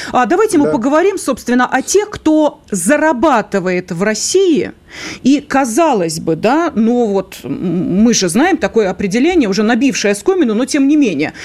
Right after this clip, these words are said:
Speaker 1: Как что нам говорят? Вот мягкая сила, и те, к кому Россия хорошо относится, кого Россия кормит, а, э, речь идет именно о тех, кто и живет здесь, в нашей стране,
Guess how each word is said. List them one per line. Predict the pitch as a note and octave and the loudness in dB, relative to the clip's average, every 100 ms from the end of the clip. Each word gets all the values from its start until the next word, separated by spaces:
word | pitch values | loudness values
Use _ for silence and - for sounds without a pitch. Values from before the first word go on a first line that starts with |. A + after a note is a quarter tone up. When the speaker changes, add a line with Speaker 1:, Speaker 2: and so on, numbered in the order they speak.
| - | -8
Speaker 1:
Как | - B3+ | -4 -4
что | - G4 | 0 0
нам | F4+ B3+ | 2 0
говорят? | G3+ B3+ F#3 F3 | 0 0 0 0
Вот | D4+ E4 | 0 2
мягкая | A#3 B3+ - F3+ | 2 0 -2 -4
сила, | E3 - D4+ E4+ F3+ - - B3+ | -2 2 2 4 0 -4 -12 0
и | C4+ | 0
те, | C#4 - D#4+ C4+ | 2 2 2 2
к | |
кому | - G#3 C4 | 0 0 2
Россия | B3+ B3+ D4 A3 | 2 0 0 0
хорошо | - A3 - E4 | 0 -4 0 0
относится, | E4 G3+ G#3 B3+ - G3+ - E3 - - | 2 2 4 2 0 -4 -4 -6 -6 -10
кого | - A3+ D4+ | -2 0 2
Россия | C#4+ - C4+ G#3 | 0 0 2 2
кормит, | F#3 E3 C#4 D#4 B3 F#3 - - - | 0 2 4 4 0 -4 -10 -10 -2
а, | G#3+ A3 G#3+ | 0 2 0
э, | G3 G#3 G3+ | 0 2 4
речь | C4+ - | 2 2
идет | G3 G3+ - | 0 -2 0
именно | D4 C4 A#3 A#3 | 2 2 0 -2
о | |
тех, | A#3 A3+ G#3+ | 0 -2 -2
кто | - F#3 | 0 0
и | |
живет | E3 F#3 G#3+ F4+ | 0 0 2 2
здесь, | A#3+ A3 G3 | 2 0 0
в | - | 0
нашей | A#3 G3+ - | 0 0 -2
стране, | E3 - A3 B3+ G#3 - | -4 0 2 2 0 -4